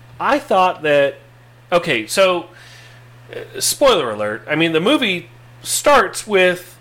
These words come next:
a World War Two fighter pilot parachuting onto this island, and shortly after that, uh, a plane go-, he watches a, another plane go down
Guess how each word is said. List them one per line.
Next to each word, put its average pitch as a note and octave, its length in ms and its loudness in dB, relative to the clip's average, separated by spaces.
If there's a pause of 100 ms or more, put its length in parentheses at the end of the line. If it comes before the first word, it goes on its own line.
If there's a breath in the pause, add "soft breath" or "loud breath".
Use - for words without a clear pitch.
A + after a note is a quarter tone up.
(120)
a D3+ 160 2
World G#3+ 260 2
War G3 200 2
Two G3 400 -4
fighter G3 400 0
pilot C3+ 600 0 (520)
parachuting F#3 680 2
onto C#3+ 280 2
this B2 200 -4
island, A#2+ 540 0 (880 loud breath)
and D#3+ 720 2 (1300)
shortly G3+ 480 0
after F#3 340 0
that, B2+ 440 0 (380)
uh, D3+ 380 2
a D#3 80 -6
plane A3 440 -2
go-, D3 220 0
he E3 120 -4
watches F3 440 0
a, D3 140 -2
another E3 440 0
plane G3 420 -2
go B2 180 2
down G#2+ 420 -2